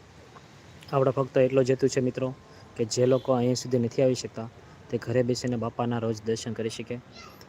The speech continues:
આપણે રોજ દર્શન કરાવીએ છીએ મિત્રો. જો ટાઈમ હોય તો તમે લાઈવમાં જોડાઈ શકો છો.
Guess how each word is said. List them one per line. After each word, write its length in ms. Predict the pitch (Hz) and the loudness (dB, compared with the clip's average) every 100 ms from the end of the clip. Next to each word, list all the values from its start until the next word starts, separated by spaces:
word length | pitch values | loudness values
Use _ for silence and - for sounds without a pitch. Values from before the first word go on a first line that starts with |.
| - | -8
આપણે 240 | 123 127 | -2 0
રોજ 300 | 110 117 117 | 2 0 0
દર્શન 280 | 117 123 127 | 0 0 0
કરાવીએ 240 | 120 123 123 | -2 -2 -2
છીએ 180 | - | -4
મિત્રો. 220 | 120 117 127 - - - - - - - - - - | -8 -8 -12 -12 -20 -20 -20 -20 -20 -20 -20 -20 -6
જો 180 | 127 | -2
ટાઈમ 300 | 123 131 127 | 0 2 0
હોય 260 | 117 139 120 - | 0 0 0 -4
તો 140 | - | -14
તમે 220 | - 123 120 | -4 0 2
લાઈવમાં 300 | 120 127 113 | 2 2 0
જોડાઈ 320 | 110 117 131 | 0 0 0
શકો 240 | 127 127 | 0 -4
છો. 160 | 123 | -4